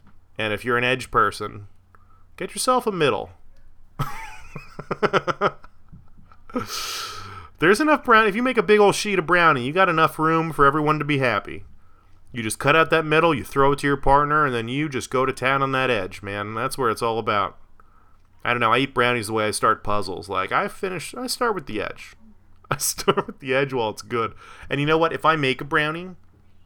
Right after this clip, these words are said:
I'm not eating it fresh. I'm not eating it that day. I'm putting it in the fridge, and I'm eating a cold brownie for breakfast tomorrow, probably.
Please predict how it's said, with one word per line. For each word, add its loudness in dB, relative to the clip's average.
I'm 0
not 4
eating -2
it -8
fresh. -8
I'm -4
not 6
eating 2
it -2
that 0
day. -2
I'm -2
putting 8
it 0
in -4
the -4
fridge, -4
and 0
I'm -2
eating -2
a 2
cold 2
brownie 0
for -6
breakfast 0
tomorrow, -8
probably. -2